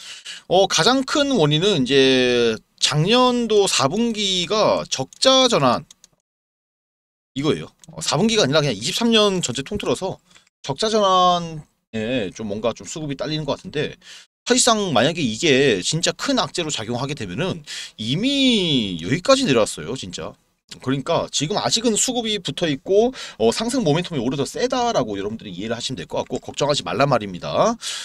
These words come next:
특히 얘들은 이제 이 비메모리 반도체 쪽이죠. 그리고 특히, 어, 마이크로 컨트롤러 유닛이라는, 어, 이제 엠씨유라고 있어요. 이게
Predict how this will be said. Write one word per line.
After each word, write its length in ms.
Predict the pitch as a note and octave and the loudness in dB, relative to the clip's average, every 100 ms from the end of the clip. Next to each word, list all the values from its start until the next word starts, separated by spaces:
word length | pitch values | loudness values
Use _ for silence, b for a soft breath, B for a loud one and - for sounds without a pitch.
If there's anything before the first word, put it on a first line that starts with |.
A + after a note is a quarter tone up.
| B - | B -8
특히 360 | C4+ - C#4+ G3 | -6 0 4 4
얘들은 340 | D#3+ G#3 G#3+ | 4 4 4
이제 560 | B2 C3 B2 A#2+ A2 - | 4 4 6 4 2 -2
이 540 | A#2 A2+ G#2+ G2 D#2+ - - | -4 -4 -4 -6 -8 -10 -4
비메모리 500 | D#3 A3+ D4 C#4+ C4 | 4 4 4 2 2
반도체 560 | C#3 C3 C3+ C3+ G#2+ | 2 0 0 0 0
쪽이죠. 480 | G2 G#2 F#2+ F#2 F3+ | -2 -10 -8 -6 -6
그리고 240 | - G2+ A2 | -8 -10 -8
특히, 440 | - - G#3 A3+ B B B | -10 -4 -2 -2 B B B
어, 100 | G3 | -2
마이크로 540 | D3+ C3+ A#3 - D4 | 2 2 2 2 -2
컨트롤러 480 | C4+ B3+ B3+ A3+ G#3 | 2 0 4 6 6
유닛이라는, 680 | C3 C3 C3 C3+ A#2+ C3 F#3 | 6 4 2 4 4 4 0
어, 380 | F#2+ E2 E2+ E2 | -2 -4 -4 -4
이제 220 | E2 E2 - | -6 -8 -4
엠씨유라고 760 | A#2+ D#3 A3 - - C4+ G3+ B2+ | 2 2 4 4 4 4 4 2
있어요. 280 | F#2 D#2+ C#2 - _ _ _ _ _ _ _ _ _ _ _ _ | -2 -8 -12 -16 _ _ _ _ _ _ _ _ _ _ _ _
이게 360 | C#3 A3 C3 | 0 4 4